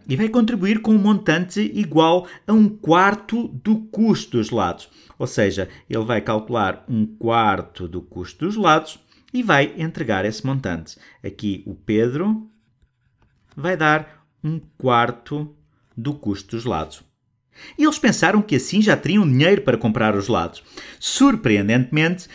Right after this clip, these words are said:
quando somaram as contribuições de cada um, perceberam que sobrava dinheiro. Qual é a fração do custo do gelado que sobrou?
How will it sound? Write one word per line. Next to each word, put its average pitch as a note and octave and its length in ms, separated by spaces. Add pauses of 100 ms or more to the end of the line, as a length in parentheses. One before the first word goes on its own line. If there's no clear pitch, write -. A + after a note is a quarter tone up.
(120)
quando B2 220
somaram G3 540
as D3+ 100
contribuições F3 680
de - 80
cada F3+ 240
um, F#3+ 220 (220)
perceberam A#3 560
que A3 120
sobrava A3 520
dinheiro. F3+ 640 (360)
Qual C4+ 220
é C#4+ 100
a - 40
fração A#2 680
do G#2+ 160
custo - 440
do D#3 120
gelado A3 400
que - 80
sobrou? E2 580